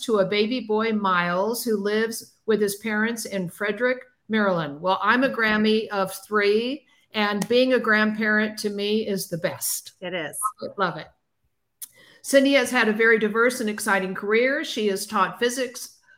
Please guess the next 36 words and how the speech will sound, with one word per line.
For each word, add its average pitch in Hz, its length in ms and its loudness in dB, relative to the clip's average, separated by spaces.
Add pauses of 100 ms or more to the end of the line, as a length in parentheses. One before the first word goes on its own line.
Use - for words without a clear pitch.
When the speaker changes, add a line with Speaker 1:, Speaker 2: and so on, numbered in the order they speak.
Speaker 1:
of 196 200 -4
all 247 280 2
grades 226 400 0
from 196 220 -4
middle 240 200 0
school 214 380 -4
through 196 240 -6
college, 214 580 -2
owned 240 220 2
her 226 160 2
own 220 240 -2
photography 294 580 -2
business, 190 480 -2
we 190 100 -2
must 214 240 -4
talk 170 200 -2
about 160 280 -6
that, 180 300 0 (180)
Speaker 2:
Mm-hmm. 240 120 -12
Speaker 1:
for 254 100 2
twenty-five 240 680 2
years 226 380 2
and 226 100 -2
has 202 180 0
published 233 500 -2
three 233 260 -2
children's 220 480 -2
books. - 600 -8 (320)
You're 190 160 -2
a 175 60 -2
very 233 280 2
industrious 196 640 -2
woman. 151 440 -6
Speaker 2:
Mm-hmm. 262 380 -4
Speaker 1:
She 233 80 -8
worked 247 320 -6